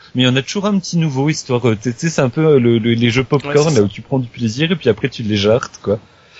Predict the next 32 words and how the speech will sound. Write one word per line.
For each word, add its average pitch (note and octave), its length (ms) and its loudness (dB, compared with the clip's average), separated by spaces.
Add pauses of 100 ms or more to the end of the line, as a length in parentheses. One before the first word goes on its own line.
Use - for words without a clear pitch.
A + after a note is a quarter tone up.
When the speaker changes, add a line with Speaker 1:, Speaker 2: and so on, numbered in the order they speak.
(280)
Speaker 1:
D'où B2 160 6
le F3+ 80 4
fait A#3+ 160 2
que - 120 -6
les D3+ 80 4
Radiant C#3 380 0
Games D3 460 -2
soient G#2+ 240 -6
cool, E3 240 -10
hein, C3 80 -4
parce G#2+ 180 -10
qu'ils A2+ 280 -10
sont B2 140 -8
pas A#2 140 -2
chers, D#3+ 260 -6
ça - 120 -12
fait A2+ 100 -4
que A2+ 60 -8
du A#2+ 80 -16
coup, D3 180 -12
ouais, D#3 80 -4
tu - 120 -20
peux - 100 -6
le G#2 120 -2
faire, B2+ 300 -2
euh, F#2+ 40 -6
sans, - 200 -12
en A#2 80 -2
toute - 160 -12
ta A2+ 100 2
méconscience, A#2+ 640 0
quoi. A#2 140 2